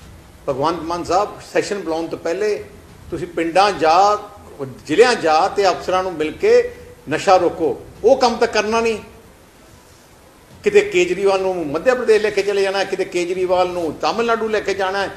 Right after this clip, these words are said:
ਕੇਜਰੀਵਾਲ ਦੇ ਡਰਾਈਵਰ ਬਣਨ ਨਾਲ ਕੋਈ ਪੰਜਾਬ ਦੀ ਸਮੱਸਿਆ ਨਹੀਂ ਹੱਲ ਹੋਣੀ।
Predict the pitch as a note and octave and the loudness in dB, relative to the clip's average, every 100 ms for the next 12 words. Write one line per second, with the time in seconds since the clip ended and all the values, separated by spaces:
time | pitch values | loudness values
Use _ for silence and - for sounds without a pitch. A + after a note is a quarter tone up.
0 | - - - G#3+ G#3 A#3 A3 A3 A3+ A3 | -14 -6 2 2 2 0 2 2 2 -2
1 | A#2+ C#3+ E3 F3+ G#3+ F3 F3+ F#3+ F#3 F#3 | 0 2 2 2 0 0 -2 -2 -2 -4
2 | - - - - - - - G3 F#3+ F3 | -8 -20 -20 -20 -20 -20 -4 -2 0 0
3 | D#3+ D#3+ E3 F3+ D#3 E3+ D#3+ - E3+ G#3+ | 2 2 2 -4 -6 -6 -6 -4 -4 -2
4 | G3 F#3 F3+ D3+ | -2 -2 -2 -6